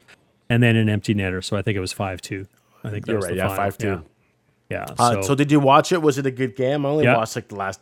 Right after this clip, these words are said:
Speaker 2: five minutes of it.
Speaker 1: Yeah. No, I think it was still a pretty good game. There was some, I think the, um, you know, number one, like you said, the layoff a little bit.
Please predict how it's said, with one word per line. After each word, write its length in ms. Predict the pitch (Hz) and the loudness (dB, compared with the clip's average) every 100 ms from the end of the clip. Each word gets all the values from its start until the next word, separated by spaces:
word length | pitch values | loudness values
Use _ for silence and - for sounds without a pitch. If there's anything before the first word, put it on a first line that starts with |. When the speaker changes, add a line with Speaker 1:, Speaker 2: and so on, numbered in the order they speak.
| _ _ | _ _
Speaker 2:
five 240 | - 104 90 | -8 -6 -6
minutes 240 | 82 82 | -12 -18
of 100 | 78 | -20
it. 100 | 80 | -6
Speaker 1:
Yeah. 280 | 120 113 107 - - _ | 0 0 0 -8 -20 _
No, 220 | 143 143 | 6 6
I 180 | 156 143 | 6 4
think 240 | 175 170 | 6 6
it 60 | 185 | 8
was 160 | 160 - | 6 6
still 240 | 165 170 | 6 6
a 40 | |
pretty 220 | 170 196 185 | 6 4 6
good 200 | 175 127 | 6 6
game. 380 | 135 123 139 | 6 8 6
There 120 | 135 127 | 6 6
was 160 | 123 | 6
some, 340 | - 131 127 - | 4 4 2 0
I 180 | 131 123 | -2 4
think 220 | 151 143 | 4 6
the, 120 | 151 | 6
um, 160 | 131 127 _ - _ _ _ _ | 6 2 _ -20 _ _ _ _
you 100 | 143 | 6
know, 280 | 143 139 - _ _ _ _ - | 8 6 2 _ _ _ _ 0
number 320 | 147 160 151 | 4 8 8
one, 260 | 139 143 135 | 8 6 4
like 160 | 131 | 2
you 60 | - | 4
said, 240 | 139 123 | 4 6
the 80 | 120 | 4
layoff 480 | 110 113 117 131 127 | 4 6 6 4 4
a 20 | |
little 220 | 123 123 | 4 4
bit. 320 | 127 139 - | 4 2 0